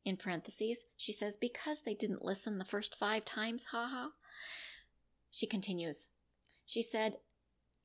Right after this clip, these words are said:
"I need to listen more so I can save my voice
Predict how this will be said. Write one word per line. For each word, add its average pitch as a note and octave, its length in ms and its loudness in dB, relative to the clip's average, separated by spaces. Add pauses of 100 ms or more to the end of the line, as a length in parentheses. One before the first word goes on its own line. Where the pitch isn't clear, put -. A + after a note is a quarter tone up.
(120)
"I G#3 120 2
need C4+ 220 6
to D#4 100 4
listen G3+ 480 4
more E3+ 300 -2 (100)
so A#3 220 8
I A#3 100 8
can A3 200 0
save B3 400 6
my E4 160 6
voice D#3 520 4